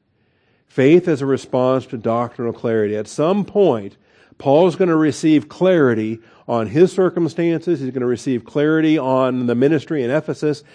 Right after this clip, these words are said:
He's gonna receive clarity on the ministry in, in, in Philippi. And when he receives that clarity, he will then, in faith, send Timothy to Philippi. But not until.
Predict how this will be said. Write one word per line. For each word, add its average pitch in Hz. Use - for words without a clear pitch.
He's 123
gonna 127
receive 127
clarity 143
on 127
the 120
ministry 131
in, 110
in, 117
in 107
Philippi. 151
And 120
when 123
he 131
receives 160
that 196
clarity, 147
he 139
will 143
then, 139
in 143
faith, 135
send 131
Timothy 113
to 110
Philippi. 104
But 113
not 113
until. 117